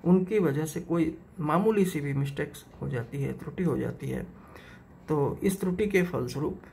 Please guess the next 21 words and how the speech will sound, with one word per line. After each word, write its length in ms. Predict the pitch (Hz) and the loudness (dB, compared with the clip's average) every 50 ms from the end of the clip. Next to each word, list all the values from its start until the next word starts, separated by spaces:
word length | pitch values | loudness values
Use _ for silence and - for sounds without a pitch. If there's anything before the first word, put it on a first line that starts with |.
| - - - | -16 -6 0
अनेक 400 | 147 165 175 196 214 214 214 - | 4 6 6 6 6 4 2 0
परिवर्तन 500 | 147 147 139 135 127 127 127 127 151 156 | 0 0 2 2 2 0 0 -2 -4 -4
लक्षण 440 | 160 131 - - - - 147 151 165 175 175 - - - - - - - - - - | -2 -4 -4 -6 -6 -6 -4 -4 -4 -4 -8 -10 -16 -20 -20 -20 -20 -20 -20 -14 -8
प्रारूप 420 | - 135 131 131 143 160 180 185 185 - | -4 -2 0 2 4 6 6 4 4 0
में, 260 | 127 - - - 104 | -4 -4 -4 -6 -6
मतलब 240 | 139 139 135 160 160 - - - - - - | -6 -4 -4 -4 -4 -4 -8 -16 -20 -20 -20
फिनोटिपिकली 920 | - - - 175 185 214 214 214 208 175 185 165 160 147 139 135 131 123 - - - - - - - - - | -8 0 4 6 8 8 8 6 4 4 4 2 2 0 -2 -2 -4 -6 -8 -10 -14 -20 -20 -20 -20 -10 -6
प्रकट 340 | 160 147 143 156 151 - - | -6 -4 -2 -2 -4 -2 -4
हो 100 | 123 - | -4 -4
जाते 340 | - 110 120 - - - | -4 -4 -6 -6 -6 -4
हैं। 340 | 143 143 143 147 170 196 - - - - - - - | -4 -2 -2 -2 -2 -4 -8 -12 -18 -20 -18 -12 -4
गुणसूत्रों 540 | 156 147 160 175 175 185 190 185 - 202 196 | 0 4 4 4 4 4 0 0 2 2 2
में 140 | 190 190 180 | 4 4 4
होने 280 | 170 156 143 147 147 | 4 2 2 0 0
वाले 420 | 143 135 127 131 135 131 - - - - - | -2 -2 -2 -2 -2 -4 -4 -6 -8 -8 -8
अचानक 540 | 160 - - 170 165 175 185 180 175 175 - | -4 0 4 4 6 6 6 4 2 0 -2
परिवर्तन, 460 | 135 127 131 127 - - 131 - - | -2 -2 0 -2 -4 -4 -6 -6 -4
यकाएक 680 | 117 127 139 143 143 147 208 208 175 151 127 120 - - | -2 0 0 0 2 2 2 4 4 2 0 -2 -4 -6
परिवर्तन 520 | 135 127 120 117 - - - 131 143 - - - - - - - - | -6 -4 -4 -6 -6 -8 -8 -10 -10 -10 -12 -16 -20 -20 -20 -14 -4
गुणसूत्रीय 680 | 160 151 175 185 208 220 220 - 208 180 - 147 139 | 2 6 6 8 6 6 4 0 -2 0 -2 -2 -4
उत्परिवर्तन 680 | 131 - - - - - - 120 - - - - - | -4 -4 -6 -10 -10 -10 -10 -8 -8 -10 -10 -8 -10